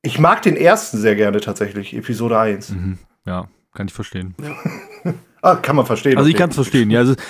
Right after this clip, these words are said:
Speaker 2: weil es ist für mich so der erste, den ich in Erinnerung hab, den ich im Kino geguckt hab damals.
Speaker 3: Genau.
Speaker 1: Mhm.
Speaker 2: Aber die anderen Filme vorher als, als Kind, ähm, und, und, und junger Erwachsener dann schon irgendwie als Jugendlicher gesehen, aber, ähm, als dann der im, in, ins Kino kam, das war der erste, den ich halt im Kino gesehen hab, so. Und das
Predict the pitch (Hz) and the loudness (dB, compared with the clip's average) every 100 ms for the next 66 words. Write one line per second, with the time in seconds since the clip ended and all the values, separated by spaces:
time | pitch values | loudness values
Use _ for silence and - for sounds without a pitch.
0 | - - 123 135 - 160 160 160 147 139 | -6 0 0 0 2 2 2 4 4 4
1 | 120 131 147 147 135 123 127 113 131 139 | 2 0 0 0 0 2 2 2 4 4
2 | 131 120 - 120 117 117 104 131 120 101 | 4 2 2 0 0 -2 -4 -2 -2 -4
3 | - 101 101 98 - 95 92 92 - - | -8 -10 -10 -10 -10 -8 -8 -10 -12 -16
4 | - 139 143 143 113 117 127 127 127 143 | -12 -2 2 4 4 2 2 2 2 0
5 | - 139 123 143 139 127 120 - 120 - | 2 0 2 2 4 2 -2 -6 -6 -6
6 | - 156 170 - 123 123 120 120 117 110 | -2 0 0 -6 -2 0 0 0 -4 -4
7 | 110 113 113 113 123 131 120 123 - 123 | -6 -6 -4 -4 -2 -2 -2 -4 -4 -4
8 | 110 127 117 113 107 101 120 123 123 113 | -4 -4 -4 -2 -4 -4 -8 -8 -6 -6
9 | 101 107 131 110 107 - - - - - | -2 -2 -2 -2 -4 -4 -16 -20 -20 -20
10 | - 107 104 107 107 78 104 - 113 101 | -4 0 2 0 -2 -8 -12 -4 -2 2
11 | 107 107 95 104 107 85 107 98 - 120 | 2 0 -4 -8 -8 -8 -10 -10 -8 -2
12 | 127 - 113 110 107 110 110 - 107 110 | -2 -2 -2 0 0 0 -2 -4 -4 -4
13 | 104 - 117 101 98 101 101 92 98 92 | -4 -8 -8 -6 -6 -6 -6 -8 -10 -10
14 | 101 - | -12 -18